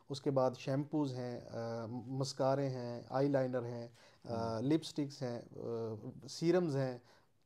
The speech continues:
Speaker 1: तो बहुत एक ना बड़ी रेंज है। जितना भी सरमाया हो इस फील्ड के अंदर कम होता है, लेकिन पचास हज़ार रुपये से ये भी स्टार्ट किया
Speaker 2: स्टार्ट
Speaker 1: जा
Speaker 2: हो
Speaker 1: सकता है।
Speaker 2: सकता है। और तीसरे नंबर?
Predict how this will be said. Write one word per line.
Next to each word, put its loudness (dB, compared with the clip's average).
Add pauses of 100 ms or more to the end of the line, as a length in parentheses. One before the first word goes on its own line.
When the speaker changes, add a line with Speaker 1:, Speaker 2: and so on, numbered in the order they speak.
Speaker 1:
तो 0
बहुत 2
एक 2
ना 4
बड़ी 2
रेंज -2
है। -6 (160)
जितना 0
भी 0
सरमाया 0
हो -2
इस -6
फील्ड -4
के -2
अंदर -2 (480)
कम 8
होता 4
है, 4
लेकिन -2
पचास 2
हज़ार 0
रुपये 2
से -4
ये -2
भी -4
स्टार्ट -2
किया -6
Speaker 2:
स्टार्ट 4
Speaker 1:
जा 0
Speaker 2:
हो -2
Speaker 1:
सकता -14
है। -20
Speaker 2:
सकता -20
है। -18
और -4
तीसरे 0
नंबर? 2